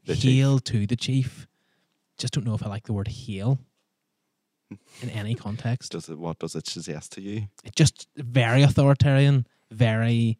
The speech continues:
Speaker 1: As in hail of bullets to the protesters? No?
Speaker 2: Yeah, he-, no, not like hail in itself as
Speaker 1: It
Speaker 2: well.
Speaker 1: does talk about how, like, we've chosen you to a, a noble cause. It's all
Speaker 2: Really?
Speaker 1: very, I
Speaker 2: We
Speaker 1: don't
Speaker 2: have
Speaker 1: know.
Speaker 2: chosen
Speaker 1: Makes
Speaker 2: you
Speaker 1: me a
Speaker 2: to
Speaker 1: bit
Speaker 2: a
Speaker 1: uncomfortable.
Speaker 2: noble cause.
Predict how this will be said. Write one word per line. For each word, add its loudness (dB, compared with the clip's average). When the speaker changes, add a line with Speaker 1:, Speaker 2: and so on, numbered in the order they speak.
Speaker 1:
As -8
in -2
hail -2
of -6
bullets -4
to -10
the -6
protesters? -6
No? -6
Speaker 2:
Yeah, -6
he-, -14
no, -6
not -6
like -10
hail -2
in -2
itself -4
as 0
Speaker 1:
It 0
Speaker 2:
well. 2
Speaker 1:
does 2
talk 0
about -2
how, -2
like, -8
we've -8
chosen -4
you 0
to -2
a, -2
a -4
noble -2
cause. -6
It's -
all 0
Speaker 2:
Really? 8
Speaker 1:
very, 2
I -8
Speaker 2:
We 12
Speaker 1:
don't 12
Speaker 2:
have 6
Speaker 1:
know. -4
Speaker 2:
chosen 4
Speaker 1:
Makes 6
Speaker 2:
you 8
Speaker 1:
me 4
a 4
Speaker 2:
to 8
Speaker 1:
bit 6
Speaker 2:
a 6
Speaker 1:
uncomfortable. 8
Speaker 2:
noble 6
cause. -4